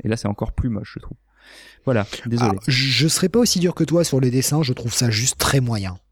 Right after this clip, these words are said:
Speaker 2: Honnêtement,
Speaker 1: Ouais, c'est,
Speaker 2: très
Speaker 1: ouais,
Speaker 2: moyen.
Speaker 1: c'est
Speaker 2: Tout
Speaker 1: bof,
Speaker 2: juste,
Speaker 1: c'est très
Speaker 2: euh,
Speaker 1: bof. C'est un
Speaker 2: c'est,
Speaker 1: gros bof.
Speaker 2: c'est du projet indé, quoi. Euh, voilà, c'est, euh, le, le petit éditeur, euh, voilà, c'est, c'est paraît, euh, ça me paraît cohérent avec un petit éditeur qui n'a pas les moyens de se payer un gros dessinateur.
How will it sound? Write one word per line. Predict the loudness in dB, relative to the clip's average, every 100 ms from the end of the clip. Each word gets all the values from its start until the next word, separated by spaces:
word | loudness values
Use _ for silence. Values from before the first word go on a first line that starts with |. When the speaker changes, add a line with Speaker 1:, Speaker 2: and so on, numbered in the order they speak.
| _ _ _
Speaker 2:
Honnêtement, | 0 0
Speaker 1:
Ouais, | -2
c'est, | -4 -2
Speaker 2:
très | -2
Speaker 1:
ouais, | 0
Speaker 2:
moyen. | 0 0
Speaker 1:
c'est | -2 0
Speaker 2:
Tout | 0
Speaker 1:
bof, |
Speaker 2:
juste, | 2 -2
Speaker 1:
c'est | -2
très | -2
Speaker 2:
euh, |
Speaker 1:
bof. | -2 -4 -8 -14 -20 -20 -20 -20 -20 _
C'est | _
un | 0
Speaker 2:
c'est, | 2
Speaker 1:
gros | 4
bof. | 2
Speaker 2:
c'est | 2
du | 0
projet | 2 0 2 2
indé, | 2 2 -2
quoi. | -6 -8
Euh, | -6 -6 -4 -4 -2
voilà, | -2 -2 -6
c'est, | -8 -6 -6 -6
euh, | -6 -8 -8 -8
le, | -4 0 2 2
le | 2
petit | 0 -2 -2
éditeur, | -2 -2 2 4 2 0
euh, | -4 -4 -2
voilà, | 0 0
c'est, | -2
c'est | -2 -6 -8 _ _ _ -2
paraît, | 0 2 2
euh, | 0 -2
ça | 0 0
me |
paraît | 0 0 2
cohérent | 2 2 2
avec | 2 2
un | -2
petit | -4 -2
éditeur | -2 0 0 0
qui | -2
n'a | 0
pas | 0
les |
moyens | 0 0 0
de |
se | 0
payer | 0 2
un |
gros | 2 0
dessinateur. | 0 -2 -2 -6